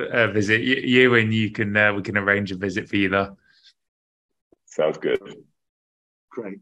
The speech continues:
Speaker 3: All right. On this island, you've been on your own for a while there, Stephen. So we've arranged to fly in some special guests. We're gonna put together a, an amazing dinner party for you.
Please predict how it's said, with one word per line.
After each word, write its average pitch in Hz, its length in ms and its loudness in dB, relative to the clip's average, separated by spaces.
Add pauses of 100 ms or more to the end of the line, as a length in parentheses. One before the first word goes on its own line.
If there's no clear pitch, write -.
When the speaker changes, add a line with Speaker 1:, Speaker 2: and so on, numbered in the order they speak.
(180)
Speaker 3:
All 143 180 0
right. 107 240 -2 (240)
On 156 280 2
this 139 200 0 (240)
island, 135 380 0
you've 127 140 -4
been 127 340 -2 (100)
on 131 120 -2
your 123 160 -2
own 127 240 -2
for 117 140 -6
a 113 40 -10
while 117 340 -4
there, 117 180 -2
Stephen. 131 360 0
So 127 240 -4
we've 117 340 -4 (560)
arranged 113 440 -8
to 110 200 -12
fly 113 260 -6
in 107 200 -4
some 101 300 -10
special 110 420 -8
guests. 95 400 -12
We're 98 220 -10 (100)
gonna 101 200 -12
put 131 260 -12
together 107 480 -8
a, 95 160 -12 (160)
an 104 80 -10
amazing 123 680 -2
dinner 123 220 -2
party 123 360 -2
for 131 280 0
you. 135 280 0